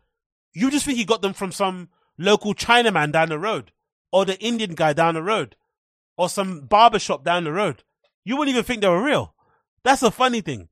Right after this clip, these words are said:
If you saw somebody, you think they're just customs. "Okay, he's got some cool shoes there." You'd think you got them from some African man selling shoes on the street.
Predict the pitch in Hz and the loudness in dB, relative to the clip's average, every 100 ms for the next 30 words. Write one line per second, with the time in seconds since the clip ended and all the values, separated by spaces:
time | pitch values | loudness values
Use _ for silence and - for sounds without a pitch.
0 | _ _ - 254 285 - 285 285 254 208 | _ _ -4 0 2 2 4 4 4 -2
1 | 175 185 262 247 196 - 247 - - 202 | 0 -2 -2 -4 -4 -2 0 0 -2 0
2 | 233 208 196 _ - 208 220 190 - 185 | 2 0 -4 _ -14 -10 -6 -8 -4 -4
3 | - 160 131 170 - _ _ _ _ _ | -4 -6 -4 -8 -10 _ _ _ _ _
4 | _ _ _ 170 247 302 247 226 220 202 | _ _ _ -4 -4 -2 -4 -2 -4 -4
5 | 208 - 208 190 - _ - 240 277 - | -6 -4 -4 -6 -14 _ -2 -2 -2 -6
6 | 202 175 - 190 175 196 180 170 - 240 | -4 -4 -4 -6 -6 -10 -10 -10 -8 -8
7 | 190 | -8